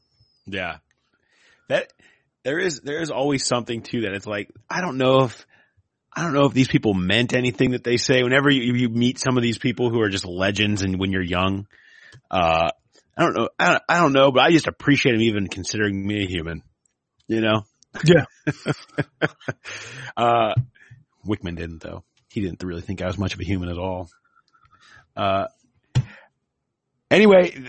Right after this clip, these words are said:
Speaker 1: yeah, I thought that was great. There's lots of great stories in there, um, from lots of good friends of ours,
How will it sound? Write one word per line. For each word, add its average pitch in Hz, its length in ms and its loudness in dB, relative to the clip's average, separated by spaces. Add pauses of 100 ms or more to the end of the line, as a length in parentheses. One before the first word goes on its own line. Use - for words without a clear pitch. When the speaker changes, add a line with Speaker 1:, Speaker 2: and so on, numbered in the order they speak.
(120)
Speaker 1:
yeah, 156 260 4
I 156 100 6
thought 170 240 4
that 151 60 0
was 135 120 -2
great. 127 300 0
There's 117 200 -4
lots 127 260 2
of 117 60 -8
great 123 180 -2
stories 113 420 -2
in 113 120 -4
there, 107 340 -4 (460)
um, 95 600 -6
from 95 500 -10
lots 101 200 -4
of 92 80 -8
good 101 180 0
friends 95 320 0
of 90 80 2
ours, 92 480 2